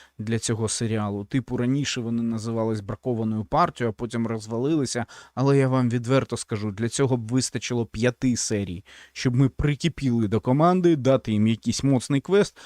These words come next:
а потім порозводити їх долі і показувати вже нам щось нарешті цікаве. Чи вірю я, що далі все буде цікаве? М, я дуже скептично ставлюся тепер до цього шоу. Я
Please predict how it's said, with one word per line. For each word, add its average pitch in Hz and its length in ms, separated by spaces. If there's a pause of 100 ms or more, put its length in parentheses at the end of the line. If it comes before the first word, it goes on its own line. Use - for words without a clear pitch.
(160)
а - 80
потім 156 360
порозводити 120 760
їх 110 160
долі 135 320
і 120 160
показувати 117 720
вже 113 300
нам 113 200 (240)
щось - 340
нарешті 120 440
цікаве. 107 580 (1120)
Чи 196 220
вірю 226 360
я, 175 240
що 143 180
далі 131 300
все 123 260
буде 113 280
цікаве? 92 640 (120)
М, 147 480
я 156 300
дуже 123 440
скептично - 640
ставлюся 101 540
тепер 117 340
до 117 120
цього 147 320
шоу. 202 580 (120)
Я 113 380